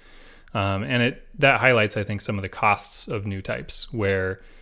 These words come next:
you have to do all of this wrapping and unwrapping and derive all these instances that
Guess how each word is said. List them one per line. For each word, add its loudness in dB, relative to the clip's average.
you 2
have 2
to -6
do 0
all 2
of -4
this -4
wrapping 0
and -6
unwrapping -4
and -8
derive 4
all 2
these -2
instances -4
that -4